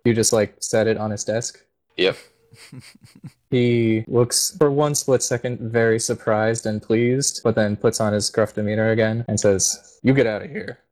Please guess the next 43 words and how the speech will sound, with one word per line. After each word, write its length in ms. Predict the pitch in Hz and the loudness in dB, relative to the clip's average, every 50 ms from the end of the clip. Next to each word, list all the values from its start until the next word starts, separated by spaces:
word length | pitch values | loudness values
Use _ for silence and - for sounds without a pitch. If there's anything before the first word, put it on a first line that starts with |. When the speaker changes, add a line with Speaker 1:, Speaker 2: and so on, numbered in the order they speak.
| _ _ _ _ - | _ _ _ _ -6
Speaker 2:
Yeah, 120 | - 82 | -4 -4
we 60 | 85 87 | -2 -2
just 140 | 87 90 | -4 -2
give 140 | - 110 95 | -2 0 0
him 60 | 92 | 0
a 40 | 87 | 0
nod 300 | 82 82 80 78 78 76 78 | 0 2 2 2 2 0 -2
and, 160 | 76 78 - | -6 -10 -10
and 140 | 80 85 87 | -12 -10 -10
head 180 | 78 - 85 | -10 -10 -6
out. 300 | 82 76 76 76 - - _ _ _ _ _ _ _ _ - | -4 -4 -4 -4 -6 -10 _ _ _ _ _ _ _ _ -8
Speaker 1:
Okay. 220 | - - 156 156 - _ _ _ - | -4 -4 -4 -4 -6 _ _ _ 0
Uster's 320 | 143 139 - - 131 117 - | 0 2 2 2 0 0 0
been 140 | 123 110 | -2 -2
standing 320 | - - 117 110 107 107 104 | -2 0 0 0 0 0 0
outside 360 | 101 98 - - 110 104 101 | 0 -2 0 0 0 0 0
the 60 | 98 98 | 0 -2
room, 260 | 101 101 101 98 101 | -2 -2 -2 -2 -2
and 100 | 98 98 - | -4 -2 -2
he 160 | 117 107 107 | 0 0 2
leads 280 | 107 101 101 98 131 107 | 2 2 2 2 2 2
you 80 | 101 98 | 0 2
down 400 | - - 101 98 98 95 95 95 | 2 2 2 2 2 -2 -4 -6
to 400 | - - 104 101 98 98 98 131 - - | -4 -2 0 0 0 0 -2 -6 -8 -8
the 480 | - 123 117 107 101 101 95 95 98 117 - | -2 2 4 4 4 4 2 2 0 -2 0
dungeon, 460 | - 113 110 107 104 98 92 98 117 117 | 0 0 2 2 0 -2 -4 -6 -8 -8
so 180 | - - 107 101 | -4 0 0 0
to 80 | 131 123 | 0 -2
speak, 400 | - - - 175 - - - - | -4 -4 -4 -4 -4 -6 -4 2
which 220 | - 113 104 - - | 2 2 4 4 2
is 460 | 107 101 98 101 - - - - _ _ - | 2 2 2 0 -4 -4 -6 -8 _ _ -2
just 300 | - 135 131 - - - | 0 0 0 -2 -2 -2
below 360 | 113 107 107 104 104 101 101 | 0 2 2 2 0 0 -2
ground 340 | 104 101 95 95 95 95 95 | -2 -4 -4 -4 -4 -8 -8
level. 400 | 95 98 - - - 131 - _ _ - - | -10 -10 -10 -10 -12 -12 -14 _ _ -8 -4
The 260 | 127 98 95 98 98 | -2 0 0 0 -2
bars 640 | - - 95 101 101 98 98 98 107 - - - - - | -2 0 2 4 4 4 2 0 0 -2 -4 -4 0 2
peek 200 | 120 110 110 - | 2 2 4 4
out, 240 | 101 98 98 98 - | 2 2 2 -2 -6
and 120 | 92 95 | -8 -8
you 60 | 95 | -8
can 120 | - - 92 | -8 -8 -10
see 380 | - - - 92 92 95 95 | -8 -6 -4 -4 -4 -4 -6